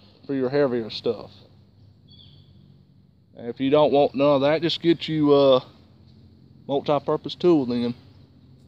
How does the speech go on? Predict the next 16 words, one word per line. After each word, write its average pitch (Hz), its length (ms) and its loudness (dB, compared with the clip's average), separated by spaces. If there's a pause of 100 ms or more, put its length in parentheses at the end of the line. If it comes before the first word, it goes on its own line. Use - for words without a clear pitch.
(460)
Or 123 120 -4
also 143 280 2
what's 135 200 0
known 139 200 2
as 127 60 -2
a 127 120 -4
one-tool 135 380 0
option. - 420 -8 (440)
Now 131 80 -4
this 190 240 2
right 160 200 4
here 131 540 -2 (240)
is 127 160 -4
a 127 100 2
Winchester 135 640 2
blade 131 540 2